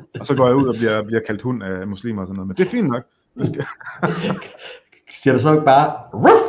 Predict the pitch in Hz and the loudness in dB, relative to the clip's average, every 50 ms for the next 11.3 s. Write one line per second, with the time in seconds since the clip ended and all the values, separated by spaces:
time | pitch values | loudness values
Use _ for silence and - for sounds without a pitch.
0 | - - - - - 349 453 - - - - - - - 143 - - - - - | -4 -10 -6 0 2 4 4 2 0 -4 -10 -14 -10 -6 -4 -4 -2 0 2 2
1 | - - - 151 - - 143 - - 175 151 - - - 127 127 139 127 - - | 2 2 0 -2 -2 -2 -4 -4 -6 -6 -8 -8 -10 -14 -12 -8 -6 -6 -6 -6
2 | - - _ _ _ _ - - - - - 131 - _ _ _ _ _ - 110 | -10 -20 _ _ _ _ -20 -20 -16 -12 -12 -12 -12 _ _ _ _ _ -20 -20
3 | 110 _ _ - _ _ - - - _ - - - - 202 170 - 113 127 123 | -20 _ _ -20 _ _ -20 -20 -20 _ -20 -20 -18 -16 -14 -8 -4 -2 0 2
4 | 120 139 147 147 180 160 135 127 123 127 - - - - 131 131 135 147 156 151 | 2 2 2 2 0 0 -2 -4 -4 -6 -10 -14 -14 -8 -6 -4 -2 -2 -4 -4
5 | 147 - - 156 156 123 107 113 123 117 - _ _ _ _ _ _ _ _ _ | -6 -6 -4 -4 -4 -4 -4 -6 -8 -10 -14 _ _ _ _ _ _ _ _ _
6 | _ - 131 135 131 135 131 131 123 123 139 143 135 127 123 131 139 139 - - | _ -2 0 2 4 6 6 6 4 4 2 2 2 2 0 -2 -4 -6 -8 -10
7 | 135 139 - _ _ _ _ - 117 113 110 110 107 107 107 104 104 101 98 95 | -10 -10 -12 _ _ _ _ -6 -4 -2 -2 -2 -2 -4 -6 -6 -8 -8 -8 -6
8 | 117 151 156 156 - 160 170 165 147 127 120 - - - 127 131 127 127 143 175 | -2 -2 -2 -2 -4 -6 -4 -4 -4 -4 -6 -8 -12 -10 -8 -4 -2 0 0 0
9 | 180 151 147 151 165 170 - - 131 131 131 - 127 123 120 113 113 113 107 113 | 0 0 -2 -2 -2 -4 -4 -4 -6 -6 -6 -6 -6 -6 -6 -4 -6 -6 -4 -4
10 | 120 147 170 175 151 123 143 156 156 143 117 110 104 104 104 - - 101 - 160 | -4 -4 -4 -4 -4 -4 -6 -4 -4 -6 -6 -6 -6 -8 -8 -10 -10 -8 -6 -4
11 | 175 143 110 101 95 | -4 -4 -4 -4 -6